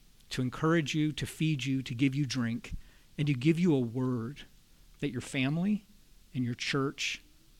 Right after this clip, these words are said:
and your school may need. Amen.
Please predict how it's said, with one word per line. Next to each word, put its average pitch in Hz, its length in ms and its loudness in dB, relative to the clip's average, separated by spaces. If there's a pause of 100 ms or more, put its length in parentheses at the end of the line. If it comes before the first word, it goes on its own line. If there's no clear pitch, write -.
(160)
and 131 120 0
your 127 80 0
school 120 640 0 (560)
may 123 200 0
need. 117 480 -4 (1300)
Amen. 127 360 0